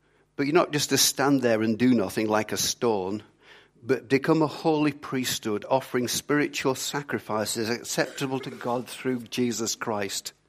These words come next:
And down at, at verse nine,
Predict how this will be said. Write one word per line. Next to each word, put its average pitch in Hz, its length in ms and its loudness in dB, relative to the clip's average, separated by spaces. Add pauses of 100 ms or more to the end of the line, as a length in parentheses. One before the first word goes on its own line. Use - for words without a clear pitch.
(540)
And 110 340 -2 (1080)
down 110 260 0
at, - 240 -6 (2000)
at 110 120 -6
verse 110 280 -2
nine, 98 440 -2